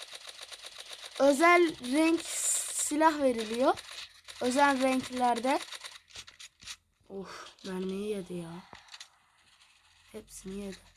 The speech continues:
Şimdi arkadaşlar, yeni roket atarımı da göstereceğim size. Bakın şunların üstüne kullanalım. Bak. Böyle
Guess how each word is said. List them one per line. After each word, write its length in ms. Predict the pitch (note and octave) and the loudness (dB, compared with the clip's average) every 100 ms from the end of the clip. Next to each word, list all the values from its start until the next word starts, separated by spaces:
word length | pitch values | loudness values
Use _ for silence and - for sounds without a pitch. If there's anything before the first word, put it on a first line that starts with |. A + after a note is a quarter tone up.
| _ _ _ _ - - | _ _ _ _ -12 -10
Şimdi 220 | - C#4 C#4 | -4 4 6
arkadaşlar, 560 | C4+ D#4 D#4 - C#4+ | 6 4 2 2 0
yeni 300 | B3 B3+ C4+ | 0 2 4
roket 320 | C4+ C4+ C4+ | 2 0 0
atarımı 420 | C4+ C4+ C4+ C#4 C#4+ | 0 0 2 2 2
da 100 | C4+ | 0
göstereceğim 600 | B3 - A3+ G#3+ A3 G#3 | 0 -4 -6 -4 -4 -6
size. 320 | G3+ B3 D#4+ - - - - - - - - - - - - - - - - - - - - - - - - - - - - - - - - - - A#3+ | -6 -4 -6 -8 -16 -16 -14 -14 -14 -12 -12 -12 -12 -14 -14 -16 -16 -18 -20 -20 -18 -18 -18 -16 -14 -12 -12 -12 -12 -12 -14 -12 -12 -14 -16 -12 -10 0
Bakın 220 | B3 A#3+ | 0 0
şunların 680 | A3 - - C4+ B3+ C4 C4+ | -6 -6 -2 0 2 0 0
üstüne 320 | C4 - C4 | -4 -4 -6
kullanalım. 580 | C4+ C4+ C4 B3+ A#3+ A3+ A#3+ - - - - - - - - - - | -6 -4 -2 0 0 -2 -8 -16 -18 -20 -20 -20 -20 -20 -20 -18 -4
Bak. 200 | A#3 A3 - _ _ _ _ _ - _ _ _ - - - - - - B3 | -4 -4 -10 _ _ _ _ _ -20 _ _ _ -16 -16 -16 -20 -18 -14 -2
Böyle 520 | C4 C4+ B3+ A3+ | 0 2 2 0